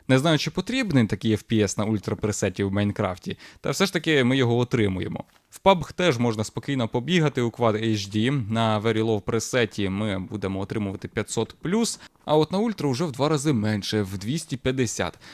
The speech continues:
Звичайно ж, це саме на відкритій території, коли багато чого навантажує нашу відеокарту. В закритому приміщенні F P S піднімається вище трьохсот. Ну, це конкретно пресети, а графіку можна оптимізувати під себе і отримати якраз таки в районі чотирьохсот кадрів стабільно.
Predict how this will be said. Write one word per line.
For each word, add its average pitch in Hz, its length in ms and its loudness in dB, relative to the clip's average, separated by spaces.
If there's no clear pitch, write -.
Звичайно 170 480 0
ж, 117 240 -8
це 139 140 -4
саме 127 240 0
на 113 160 2
відкритій 131 500 -2
території, 98 720 -2
коли 101 300 -2
багато 104 460 0
чого 98 240 -2
навантажує 104 720 0
нашу 143 560 -4
відеокарту. 131 960 0
В 113 40 -8
закритому 139 460 0
приміщенні 117 540 -2
F 95 140 -8
P - 20 -2
S - 160 -4
піднімається 107 600 -2
вище 98 360 -2
трьохсот. 180 500 -2
Ну, 190 120 0
це 165 100 2
конкретно 131 460 0
пресети, 147 500 2
а 110 280 4
графіку 107 440 -2
можна 107 300 0
оптимізувати 107 640 -2
під - 240 -6
себе 135 340 0
і 117 140 -2
отримати 98 500 -4
якраз 98 300 -4
таки - 180 -12
в 90 40 -10
районі 98 280 -2
чотирьохсот - 640 -6
кадрів 101 480 -2
стабільно. 104 720 -4